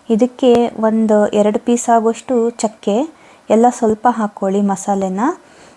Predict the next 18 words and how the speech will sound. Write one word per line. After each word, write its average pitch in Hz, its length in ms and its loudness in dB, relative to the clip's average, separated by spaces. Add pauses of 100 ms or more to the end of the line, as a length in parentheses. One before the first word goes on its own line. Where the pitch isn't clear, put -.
(140)
ಆ, 226 180 2
ಇದಕ್ಕೆ 226 360 0
ಒಂದು 226 280 2
ಗಡ್ಡೆ 220 260 0
ಆಗೋಷ್ಟು, 226 760 0 (480)
ಆ, 214 100 -2
ಬೆಳ್ಳುಳ್ಳಿನ 233 600 4
ನಾನು 220 280 0
ಸಿಪ್ಪೆ 220 280 -6
ಸುಲ್ದು 220 320 -4
ಹಾಕ್ಕೊಂಡಿದ್ದೀನಿ. 202 880 0 (760)
ಈಗ 240 240 2 (560)
ಒಂದು 220 260 2
ಅರ್ಧ 208 220 2
ಇಂಚಷ್ಟು 233 800 0
ಶುಂಠಿ 220 380 -2
ಹಾಕ್ಕೊಳ್ತಾ 202 500 -4
ಇದ್ದೀನಿ. 196 460 -2